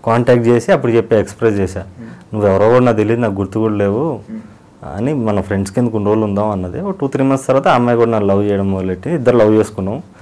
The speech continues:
కలవలే ఎప్పుడు. తర్వాత shooting అప్పుడు కలిసింది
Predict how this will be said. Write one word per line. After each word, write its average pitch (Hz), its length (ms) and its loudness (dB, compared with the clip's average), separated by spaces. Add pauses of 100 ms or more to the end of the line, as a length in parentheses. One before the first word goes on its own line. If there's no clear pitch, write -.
(640)
కలవలే 117 280 6
ఎప్పుడు. 95 280 -2 (760)
తర్వాత 139 280 4
shooting 160 380 4
అప్పుడు 170 160 6
కలిసింది 117 440 2